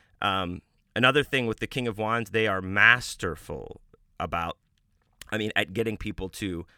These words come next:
work, uh, and help, help them bring this thing through, throughout, uh,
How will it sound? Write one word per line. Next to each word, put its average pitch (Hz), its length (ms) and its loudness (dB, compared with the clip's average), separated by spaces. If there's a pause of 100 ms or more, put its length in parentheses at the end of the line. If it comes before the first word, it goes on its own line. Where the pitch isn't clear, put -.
(1400)
work, 113 560 -2
uh, 98 240 2
and 98 120 0
help, 104 380 -4
help 117 300 0
them 98 920 -2
bring 104 340 -2
this 90 260 -4
thing 85 460 -4
through, 95 380 -2
throughout, 95 600 -2
uh, 85 280 -4